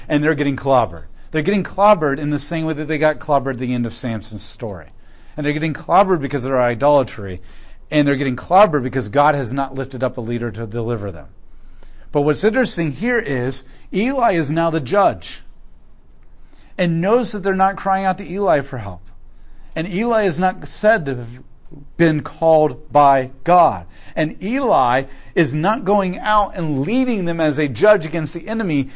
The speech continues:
Eli is sitting in a chair eating sacrificial meat in the tabernacle.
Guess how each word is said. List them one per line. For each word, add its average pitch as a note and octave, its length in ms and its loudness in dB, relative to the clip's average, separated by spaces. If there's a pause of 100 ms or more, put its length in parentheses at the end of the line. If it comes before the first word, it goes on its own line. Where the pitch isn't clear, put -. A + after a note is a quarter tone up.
(140)
Eli A3 320 4
is F3 100 2
sitting F3+ 300 -4
in E3 100 -2
a D#3 100 -2
chair G3 360 2
eating D3+ 300 -4
sacrificial C3 640 -4
meat B2 360 -2 (460)
in B2+ 80 -4
the B2+ 60 -2
tabernacle. A2 720 -2